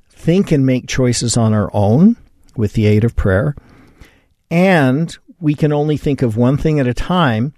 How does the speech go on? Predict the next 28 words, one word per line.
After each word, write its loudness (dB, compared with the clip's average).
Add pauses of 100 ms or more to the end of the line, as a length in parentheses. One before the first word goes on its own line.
(500)
so 0
we 2
have -4
to -4
choose -2 (960)
what 0
we 2
are 2
going 0
to -4
think -2
about. -6 (1160)
That 0
may 2
be 0
good. -2
That -6
may -2
be 0
bad. 0
That -4
may 0
be 0
wasteful. -2 (400)
It -2
may 4
be 2 (1080)
amazing. 0